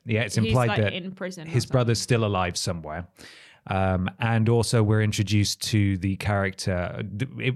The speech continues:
Speaker 1: it wasn't introduced to Roman, but the, the villain from the first game is a, is a guy called Roman.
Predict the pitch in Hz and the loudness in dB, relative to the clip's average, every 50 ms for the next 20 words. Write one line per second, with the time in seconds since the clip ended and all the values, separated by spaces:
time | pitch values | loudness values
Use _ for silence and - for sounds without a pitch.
0 | - - 135 143 117 127 135 123 117 117 117 113 - - 117 113 107 - - - | -4 -4 -4 0 2 2 2 4 4 2 2 0 0 0 0 -2 -2 -2 -2 2
1 | - 147 156 139 107 107 104 98 95 92 90 92 98 98 92 - 104 - 135 - | 4 4 4 6 4 4 4 2 2 2 0 0 -2 -2 0 -2 -2 -2 -2 -2
2 | 101 98 98 98 98 117 107 107 95 127 127 127 117 107 107 107 101 92 - 110 | -2 0 0 -2 -2 -2 -2 0 2 4 4 4 2 2 0 -2 -4 -2 0 0
3 | 104 101 - - - 95 90 85 85 85 85 73 - 90 80 82 87 82 85 - | 0 0 0 -2 -4 -4 -4 -4 -4 -6 -8 -10 -10 -10 -10 -10 -10 -10 -8 -8
4 | 87 85 82 - - 80 73 76 87 87 85 82 78 82 73 73 | -8 -8 -8 -10 -12 -14 -10 -6 -6 -6 -6 -6 -8 -10 -12 -14